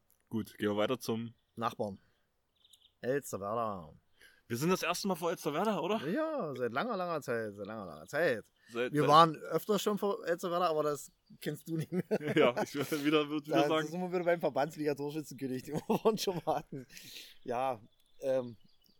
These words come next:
Speaker 2: was sehr erfreulich ist, natürlich auch dem geschuldet ist, dass Elsterwerda spät in der Saison gestartet ist. Aber Elsterwerda ist, denke ich, meines Erachtens jetzt auch an dem Punkt,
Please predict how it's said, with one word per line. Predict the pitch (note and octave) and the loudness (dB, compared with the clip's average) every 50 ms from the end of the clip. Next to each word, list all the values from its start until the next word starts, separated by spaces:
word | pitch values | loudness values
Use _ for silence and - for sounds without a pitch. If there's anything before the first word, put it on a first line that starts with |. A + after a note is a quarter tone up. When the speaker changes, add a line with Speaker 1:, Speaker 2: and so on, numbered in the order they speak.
| - _ _ _ - | -20 _ _ _ -20
Speaker 2:
was | C3 C3 C3 C#3 C3+ - | -10 -4 -2 -2 0 2
sehr | D#3+ D3 D3 | 2 2 2
erfreulich | C3+ - A#2+ C3+ E3+ G3+ | 2 2 0 0 0 0
ist, | G3+ G3 F#3 - | -2 -4 -4 -4
natürlich | F3 D3+ - D#3+ D3+ D#3+ D#3 D3+ | -6 -6 -4 -4 -4 -4 -4 -6
auch | C#3+ D3 - | -8 -8 -8
dem | - C#3+ C3 | -8 -10 -10
geschuldet | C#3 C3 D3+ D3 C#3+ D3+ | -8 -8 -6 -6 -6 -6
ist, | D3+ C#3 - C3 | -6 -6 -6 -6
dass | B2+ | -6
Elsterwerda | C#3 - C3+ A#2+ B2 C#3 C3 B2+ A#2+ | -6 -4 -2 0 2 2 2 0 -2
spät | - - - C#3 D3 - | -4 -6 -6 -6 -6 -6
in | C#3+ C3+ | -8 -8
der | C3 B2+ | -8 -8
Saison | A#2 A2+ G#2+ B2 D3+ | -8 -6 -6 -6 -6
gestartet | G3 G3 - - G3+ F#3 F#3 | -6 -6 -2 -2 -2 -2 -4
ist. | F#3 G#3 - - - - - - - - - - | -6 -8 -8 -10 -16 -20 -20 -20 -20 -20 -16 -6
Aber | - A#2+ B2+ C#3+ C#3+ C#3+ C#3 G#2+ | -4 0 2 4 4 4 4 2
Elsterwerda | C#3+ C#3 - C#3+ B2 C3 D3+ D#3+ - - - - - - - - - - _ _ _ - - - _ - - - - - - - - - | -2 -4 -2 0 2 4 6 4 4 2 -4 -14 -20 -20 -20 -20 -20 -20 _ _ _ -20 -20 -20 _ -20 -20 -20 -20 -18 -16 -16 -10 -8
ist, | C#3 C3 - | -8 -6 -4
denke | C#3+ C#3+ C#3+ | -6 -6 -4
ich, | C#3 C#3 | -4 -2
meines | C#3 C3+ C3+ C3+ C3+ - - | -2 0 0 -2 -4 -4 -2
Erachtens | C#3 C3 C3+ - D3 C#3 C3 | -2 -2 -2 -2 -6 -4 -4
jetzt | C3 A#2+ - | -4 -4 -4
auch | B2+ C3+ C#3 D3+ | -6 -4 -2 -2
an | C#3 C3+ | -2 -2
dem | C3+ B2 | -2 -2
Punkt, | - C#3 C#3 C3+ - - | -4 -4 -4 -4 -8 -12